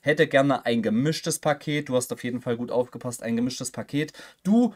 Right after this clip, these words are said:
meldest dich bei mir via Instagram, ganz wichtig. Du musst natürlich Very Tasty auf Instagram folgen. Das wird geprüft, dann kriegst du dein Paket. Herzlichen Glückwunsch dir auf jeden Fall. Fünf richtig geile, internationale, leckere Sachen warten auf dich. Die werden dir demnächst zugeschickt.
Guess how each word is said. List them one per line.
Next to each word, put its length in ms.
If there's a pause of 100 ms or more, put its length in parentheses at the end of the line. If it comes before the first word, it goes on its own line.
meldest 460
dich 220
bei 160
mir 360
via 260
Instagram, 560
ganz 260
wichtig. 360
Du 100
musst 220
natürlich 380
Very 260
Tasty 400
auf 180
Instagram 460
folgen. 360 (260)
Das 200
wird 160
geprüft, 460
dann 100
kriegst 240
du 60
dein 160
Paket. 460 (220)
Herzlichen 540
Glückwunsch 400
dir 160
auf 140
jeden 180
Fall. 220
Fünf 420 (220)
richtig 420
geile, 380 (300)
internationale, 960
leckere 440
Sachen 380 (180)
warten 320
auf 220
dich. 360
Die 140
werden 280
dir 100
demnächst 420
zugeschickt. 640